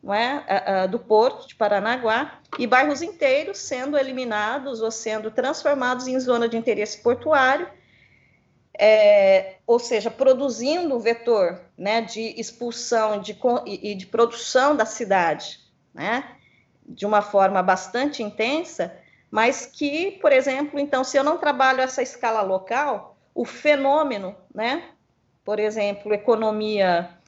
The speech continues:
agroexportadora, ou exportação,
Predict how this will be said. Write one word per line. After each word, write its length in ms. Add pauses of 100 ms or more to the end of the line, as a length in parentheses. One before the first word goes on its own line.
agroexportadora, 1200
ou 60
exportação, 1300